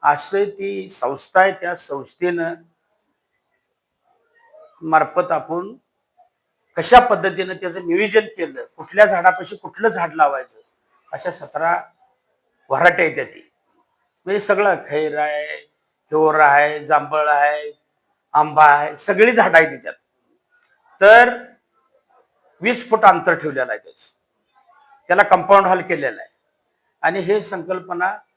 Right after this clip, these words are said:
जयसिंग तात्या शेंडगे आमचे कार्याध्यक्ष आहेत, जयसिंग तात्यानं मांडली. आणि प्रकाश कोळेकर आणि पीएस कोळेकर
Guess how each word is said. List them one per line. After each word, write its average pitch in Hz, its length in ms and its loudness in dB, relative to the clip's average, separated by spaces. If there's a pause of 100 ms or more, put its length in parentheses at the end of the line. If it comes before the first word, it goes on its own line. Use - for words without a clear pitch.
(340)
जयसिंग 147 360 -6
तात्या 160 260 -6
शेंडगे 135 340 -12
आमचे 131 260 -16
कार्याध्यक्ष 127 640 -6
आहेत, 73 100 -18 (1400)
जयसिंग 156 380 -8
तात्यानं 175 320 -2
मांडली. 156 460 -8 (600)
आणि 196 560 -10 (100)
प्रकाश 196 380 2
कोळेकर 165 460 -2 (520)
आणि 151 160 -14
पीएस 156 480 -6
कोळेकर 139 380 -6